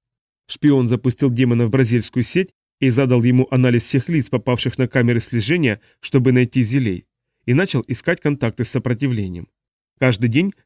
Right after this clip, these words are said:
приносил свежие слухи о саботаже и нападениях на оккупантов. Отряды, обыскивающие дальние районы, попадали в засады.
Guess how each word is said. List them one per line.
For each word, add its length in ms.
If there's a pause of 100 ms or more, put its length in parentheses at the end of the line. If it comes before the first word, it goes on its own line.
приносил 420
свежие 400
слухи 340
о 140
саботаже 540
и 120
нападениях 640
на 100
оккупантов. 640 (560)
Отряды, 400
обыскивающие 680
дальние 380
районы, 440 (220)
попадали 440
в 60
засады. 520